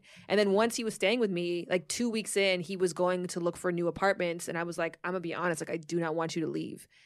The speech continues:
And at that point, I was like, "Nah, this is something different." But I think because I was so strict about, "This is the relationship that we've defined and this is all that I'm looking for." And I made a lot, I did this full ass, um, private podcast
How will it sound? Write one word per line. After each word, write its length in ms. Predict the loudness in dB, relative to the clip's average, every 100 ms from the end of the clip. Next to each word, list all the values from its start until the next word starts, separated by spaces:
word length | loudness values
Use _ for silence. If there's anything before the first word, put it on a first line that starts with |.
| _ 0
And 80 |
at 140 | 0 4
that 240 | 4 4
point, 420 | 2 2 4 2
I 40 | 0
was 160 | -2 -2
like, 180 | -4
"Nah, 160 | -2 0
this 200 | 0 -2
is 80 | -4
something 360 | -4 -4 -4
different." 480 | 2 2 2 -2 0
But 120 | 0
I 40 | 0
think 300 | 4 4 4
because 720 | -4 2 6 8 8 6 2 -14 -20 _
I 140 | 4 6
was 180 | 6 4
so 440 | 4 6 8 6
strict 720 | 2 0 2 6 4 4 -4 -4
about, 500 | 0 4 6 4 2 -4 _ 2
"This 160 | 2
is 100 | 2
the 60 | 4
relationship 360 | 4 4 0 0
that 100 | 2
we've 120 | 2
defined 500 | 0 0 0 0 -2 -2
and 100 | -2
this 140 | -2
is 80 | 0
all 160 | 2 2
that 80 | 0
I'm 80 |
looking 240 | -2 -4 -4
for." 240 | 0 0
And 120 | 0 2
I 140 | 2
made 180 | 4 4
a 80 | 2
lot, 240 | 2 2 0
I 100 | -2
did 100 | -2
this 140 | -4
full 240 | -2 0 2
ass, 340 | 0 -2 -6 -4
um, 400 | -4 -6 -10 -14 _ _ _ -14 2
private 300 | 4 4 4
podcast 440 | 4 4 2